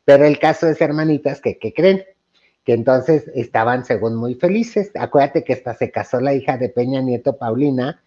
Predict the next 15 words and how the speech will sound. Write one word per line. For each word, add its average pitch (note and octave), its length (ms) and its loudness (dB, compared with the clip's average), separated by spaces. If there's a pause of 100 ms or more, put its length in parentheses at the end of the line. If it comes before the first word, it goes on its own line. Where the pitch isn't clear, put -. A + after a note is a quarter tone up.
(300)
y C3 120 4
allá A#2+ 300 4
estuvo B2 600 2 (140)
Tania D#3 480 0 (160)
en G#2 140 -2
la G#2 100 0
boda E3 480 2
para A2+ 100 -4
echar B2+ 220 -4
las C#3+ 200 -4
cumbias, G#3 540 -2
¿no? F#3+ 260 -2 (220)
Que A#2 140 -2
dijo B2+ 360 0
Enrique, D#3+ 500 0